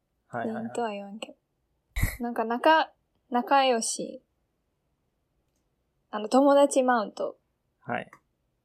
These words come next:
Speaker 2: なんかまあ、さっきの恋人と似てるかもしれんけど、
Speaker 1: <laughs> はい。
Speaker 2: なんか、仲いい子と写ってる写真にして、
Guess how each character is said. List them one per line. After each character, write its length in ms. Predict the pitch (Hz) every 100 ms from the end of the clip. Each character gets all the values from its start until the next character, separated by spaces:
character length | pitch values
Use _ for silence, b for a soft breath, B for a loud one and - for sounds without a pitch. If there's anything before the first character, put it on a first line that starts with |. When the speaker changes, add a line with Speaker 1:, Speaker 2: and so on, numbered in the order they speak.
| _ _ _ -
Speaker 2:
な 40 |
ん 20 | 226
か 120 | 220
ま 220 | 226 208
あ、 40 | 196
さ 300 | - - 302
っ 20 |
き 80 | -
の 180 | - 269
恋 220 | 262 269
人 320 | - 269 262
と 140 | 262
似 160 | 254 247
て 100 | 247
る 80 | 254
か 120 | 196
も 60 | 196
し 120 | -
れ 80 | 190
ん 20 |
け 140 | 185
ど、 60 | 156 - 156
Speaker 1:
<laughs> 0 | -
は 80 |
い。 60 | -
Speaker 2:
な 60 | 220
ん 20 |
か、 160 | - - _ _ -
仲 400 | 214 233 233 208
い 80 | 208
い 300 | 202 190 - _ _
子 140 | - 208
と 420 | 247 233 196 - _ _ - - -
写 260 | 196 -
っ 160 | - _
て 120 | 202
る 400 | 196 202 185 185 _ _ _ _ _ _ _
写 160 | -
真 280 | 233 208 202
に 120 | 196 202
し 100 | -
て、 400 | 285 240 -